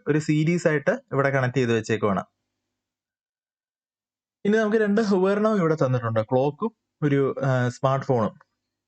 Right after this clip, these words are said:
ഈ രണ്ട് ഉപകരണങ്ങളിലും വൈദ്യുതി ലഭിക്കുന്ന ഏത് സ്രോതസ്സിൽ നിന്നാണ്? ബാറ്ററികളിൽ നിന്നാണ് അല്ലേ? ഒന്നില് ലിഥിയം അയോൺ ബാറ്ററിയാണ്, മറ്റേതില് ആൽക്കലൈൻ ബാറ്ററിയാണ്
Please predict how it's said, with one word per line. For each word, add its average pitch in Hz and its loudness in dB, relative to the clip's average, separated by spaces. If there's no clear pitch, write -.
ഈ 185 2
രണ്ട് 214 2
ഉപകരണങ്ങളിലും 180 0
വൈദ്യുതി 156 2
ലഭിക്കുന്ന 131 0
ഏത് 127 0
സ്രോതസ്സിൽ 120 0
നിന്നാണ്? 101 -2
ബാറ്ററികളിൽ 175 2
നിന്നാണ് 117 0
അല്ലേ? 139 0
ഒന്നില് 175 0
ലിഥിയം 185 2
അയോൺ 190 0
ബാറ്ററിയാണ്, 170 0
മറ്റേതില് 160 0
ആൽക്കലൈൻ 180 0
ബാറ്ററിയാണ് 160 0